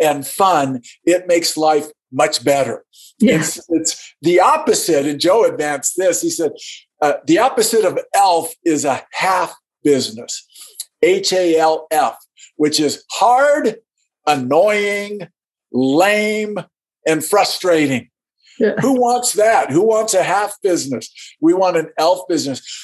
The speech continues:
Speaker 1: So I was delighted a couple of years ago, Sandra, when you joined the elf coaching program. And, and I was able to get to know you, to learn from you. You are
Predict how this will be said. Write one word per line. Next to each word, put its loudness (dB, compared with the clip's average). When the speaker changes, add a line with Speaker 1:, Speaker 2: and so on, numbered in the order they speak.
Speaker 1:
So 2
I 4
was 0
delighted 2
a -6
couple -4
of 0
years 2
ago, 0
Sandra, 0
when -2
you 2
joined 0
the 0
elf 0
coaching 0
program. -2
And, 2
and 0
I 2
was 2
able -2
to -6
get -4
to -6
know 2
you, -4
to 0
learn 2
from -8
you. -2
You 2
are 2